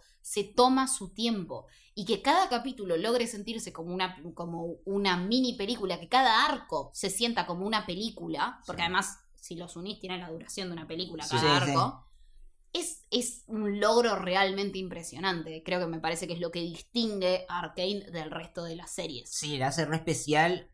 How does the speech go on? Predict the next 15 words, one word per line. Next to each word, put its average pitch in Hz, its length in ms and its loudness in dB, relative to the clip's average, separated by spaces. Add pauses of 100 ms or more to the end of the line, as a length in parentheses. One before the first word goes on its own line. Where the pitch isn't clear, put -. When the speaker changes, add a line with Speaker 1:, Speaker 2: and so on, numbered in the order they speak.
(200)
Speaker 3:
E 143 60 2
incluso 156 400 6
a 175 60 8
mí 175 160 6
me 185 160 8
pasaba 151 500 8
viéndola 165 540 6
que 143 80 0
siempre 151 200 2
me 156 120 4
llevaba 151 180 8
al 156 100 6
pensamiento 139 560 2
de 151 380 4 (120)
decir 139 680 2